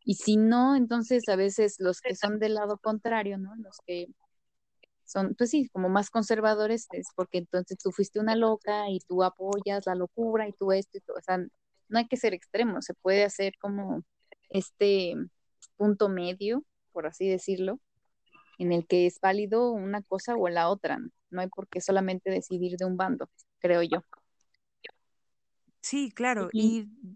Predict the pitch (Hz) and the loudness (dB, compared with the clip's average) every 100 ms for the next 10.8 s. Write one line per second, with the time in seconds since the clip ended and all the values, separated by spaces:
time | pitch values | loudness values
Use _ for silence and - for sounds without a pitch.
0 | - _ 311 381 - 466 320 - _ - | -20 _ -6 -6 0 0 0 -8 _ 0
1 | 277 220 202 220 220 254 - _ 247 214 | 0 0 -6 -4 -2 -4 -6 _ -8 -8
2 | 170 180 180 180 175 175 165 _ _ _ | -8 -10 -10 -12 -12 -12 -16 _ _ _
3 | _ _ - 247 - - 294 - 277 277 | _ _ 0 0 -2 0 2 2 0 -2
4 | - - - - - - - 214 214 214 | -6 -10 -14 -16 -20 -20 -20 -12 -8 -4
5 | 226 277 - 196 196 196 196 196 - _ | -2 -2 -4 -12 -10 -12 -12 -16 -18 _
6 | _ _ 247 240 240 233 - 320 330 294 | _ _ 0 4 4 2 -4 -6 -4 -6
7 | 247 269 254 202 208 247 302 - 285 247 | -8 -8 -6 -4 -2 -2 -4 -4 -4 -4
8 | - 214 320 349 196 - 214 214 208 214 | -4 -4 -4 -6 -12 -10 -6 -6 -8 -6
9 | 233 - _ _ _ - 185 175 - 180 | -8 -8 _ _ _ -14 -14 -14 -6 -2
10 | 180 180 175 180 175 175 170 190 | 0 2 2 4 2 2 0 -4